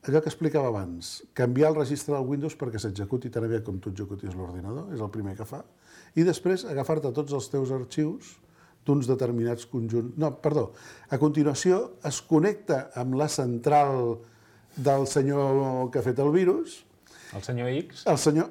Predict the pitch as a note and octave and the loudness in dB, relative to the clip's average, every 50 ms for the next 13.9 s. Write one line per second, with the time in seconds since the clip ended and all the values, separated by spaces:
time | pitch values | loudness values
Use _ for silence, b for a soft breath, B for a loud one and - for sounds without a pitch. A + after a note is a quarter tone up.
0 | - - F#3 G3 A#3 - - - - - F#3 F3 E3+ D#3+ D#3+ D#3+ D#3 D#3 D#3 D#3 | -2 0 0 0 0 -2 -8 -8 -2 -2 0 2 4 6 6 6 6 4 2 -2
1 | G3 F#3+ F#3+ F3+ F3 G#3 D4 - - b b b b b b b b b b - | -2 0 0 0 0 -2 -6 -10 -16 b b b b b b b b b b 2
2 | D#3+ E3+ D3+ - F3 D#3+ E3+ E3 D#3 C#3 A#2 - D3+ C#3+ C3 C3 D3 E3+ F#3+ - | 4 4 4 4 4 4 4 4 4 2 0 0 0 2 2 2 0 -2 -4 -8
3 | - - _ - C#3 C#3 C3 B2+ - B2+ A#2+ A2 - C3 B2+ - - C#3 B2+ G#2+ | -14 -8 _ 0 0 0 0 0 0 0 -2 -2 -2 -6 -6 -4 -2 -2 0 0
4 | A2+ G#2 F2+ - - - F2+ D#2 D#2+ E2 - - - - _ _ b b b b | -2 -4 -6 -8 -10 -10 -10 -10 -10 -16 -18 -20 -20 -20 _ _ b b b b
5 | b b b b b b b b b b b b b b _ _ _ - - - | b b b b b b b b b b b b b b _ _ _ -20 -18 -18
6 | F3+ - - E3+ D3 C3+ C3+ C#3+ E3 F3 F3+ F3 F3 F3+ G#3 A3+ A3+ A3+ - - | -18 -10 -2 0 2 2 4 6 4 4 4 4 2 2 2 0 -2 -4 -6 -4
7 | D3+ C#3+ C#3+ D#3+ F3 E3+ - F#3 G#3 A3 G#3+ F#3+ E3+ D3 C3+ C3 B2+ A#2+ A2+ - | -2 -2 0 0 0 2 2 2 2 2 2 2 2 2 2 2 2 0 2 2
8 | D#3+ D#3+ D#3+ D#3 D3 D#3+ F3 E3+ G3 C4 D#4+ - - G3+ D3 C#3 C3+ D3+ E3 E3+ | 2 2 2 2 0 0 -2 -6 -6 -8 -10 -10 -4 0 0 0 2 2 0 0
9 | E3 E3 - E3+ E3 D3+ C#3+ C3+ B2+ A#2 A#2 A2 G#2+ A#2 D#3 E3 D#3 C3+ B2 A2+ | 0 0 2 2 4 4 4 2 0 0 -2 -2 0 2 2 2 2 0 -4 -4
10 | G#2 G#2 - - A2+ A2+ G#2+ G2+ - G2+ G2+ G2+ G2+ G2+ B2+ C3 C3+ C3 A#2 A#2 | -6 -8 -8 -6 -4 -4 -4 -4 -4 -4 -4 -4 -2 -2 -2 -2 -2 -2 -2 -2
11 | G#2+ G#2 G2+ G2+ G2 F#2+ F#2+ F#2+ F#2+ G2 F#2+ G#2+ A2+ B2 B2+ D3+ D#3+ D#3+ F3+ C4+ | -4 -4 -6 -6 -8 -8 -10 -10 -10 -10 -6 -4 -2 0 0 0 0 0 -2 -4
12 | D#4 - - B B B B B B - C3+ B2 A#2 B2+ A#2+ - - - - B2+ | -8 -10 -14 B B B B B B 0 0 2 2 2 0 -2 -4 -6 -6 -2
13 | B2 E3+ F3 D#3+ E3 E3 D#3 C#3+ D3 D3 C#3+ C#3 C3 B2+ B2 A2 G2 F#2+ | 2 2 2 4 4 4 4 4 2 2 2 2 0 0 0 0 -2 -4